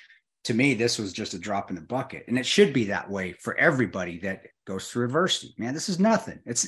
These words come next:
it ain't nothing. Let's see, set a goal. What am I gonna, what's my, what's my final goal? Let's work towards that goal. And that's what it's gonna be. I am, I'm, it may not be a Spartan race because, uh, you know, but it'll be something here, here in Kansas, even if it's just like a,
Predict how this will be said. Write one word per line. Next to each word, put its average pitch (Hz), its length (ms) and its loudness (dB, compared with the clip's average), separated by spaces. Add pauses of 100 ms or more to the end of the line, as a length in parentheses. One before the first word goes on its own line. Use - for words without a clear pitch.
it 160 80 2
ain't 190 160 4
nothing. 175 340 0 (380)
Let's - 120 -4
see, 107 140 0
set 165 260 4
a 185 40 8
goal. 139 280 6
What 127 120 2
am 143 100 4
I 147 60 4
gonna, 139 240 4
what's 135 260 -4
my, 139 320 -2
what's 120 220 -2
my 131 100 2
final 127 320 2
goal? 113 340 0
Let's - 200 -8
work 120 260 -4
towards 92 240 -8
that 80 220 -8
goal. - 200 -20 (760)
And 95 460 -2 (100)
that's - 340 -4
what 104 140 -4
it's 98 120 -8
gonna 110 200 -2
be. 104 260 -2
I 120 140 4
am, 123 180 4
I'm, 139 140 6 (280)
it 196 140 8
may 240 120 10
not 185 180 6
be 160 100 8
a 139 60 8
Spartan 143 440 4
race 143 360 2
because, 117 420 -4
uh, 117 260 -6
you 135 160 0
know, 120 280 2 (200)
but 135 140 6
it'll 156 140 6
be 147 160 6
something 131 560 4
here, 117 240 2
here 110 140 0
in 98 40 -6
Kansas, 113 460 -2
even 240 160 8
if 160 60 4
it's - 100 0
just - 200 4
like 135 140 2
a, 98 140 -2